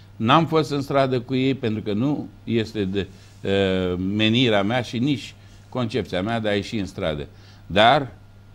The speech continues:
de Revoluția din decembrie optzeci și nouă s-au folosit oameni, foarte mulți oameni, și au ajuns și în Parlamentul României, au ajuns să și conducă și toate astea, niciodată n-au avut grijă de revoluționari. Au,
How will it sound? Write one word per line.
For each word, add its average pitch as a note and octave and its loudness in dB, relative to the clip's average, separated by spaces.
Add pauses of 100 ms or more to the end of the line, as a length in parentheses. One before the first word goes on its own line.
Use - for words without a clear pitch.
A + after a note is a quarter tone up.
(320)
de G2+ 2
Revoluția A#2 2
din A2 -2
decembrie A2 0
optzeci G2 -2
și F#2 -4
nouă B2 2
s-au A2+ 0
folosit A#2+ -2
oameni, G2+ 2
foarte G2 -2
mulți F2+ -4
oameni, G2 -2 (720)
și - -4
au D3 6
ajuns C#3 2
și - -6
în C#3 -2
Parlamentul C3+ 2
României, B2 2
au G#2+ 4
ajuns G#2+ 0
să B2+ -4
și C3 -6
conducă B2 0
și G#2 -6
toate A2 -2
astea, C3+ -4 (400)
niciodată A#2 -2
n-au G2 0
avut F#2 -2
grijă F2+ -2
de F2 0
revoluționari. F2 -2 (160)
Au, - -14